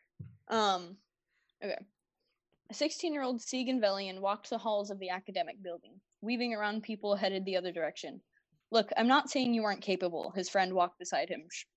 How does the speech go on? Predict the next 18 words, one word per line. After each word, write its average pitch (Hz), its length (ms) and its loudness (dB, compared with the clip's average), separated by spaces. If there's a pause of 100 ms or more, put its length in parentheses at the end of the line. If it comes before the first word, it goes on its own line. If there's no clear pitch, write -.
(160)
uh, 180 200 4
struggling 226 440 2
to - 80 -8
keep 202 180 -2
up 185 200 4
with 180 140 -4
Siegen's 180 300 -6
gait. 165 240 -2 (560)
"But 220 120 6
maybe 269 220 8
consider 254 600 6
how 220 220 2
huge 240 220 0
of 220 100 -2
a 196 60 0
responsibility 190 680 -2
this - 200 -10
is." - 260 -14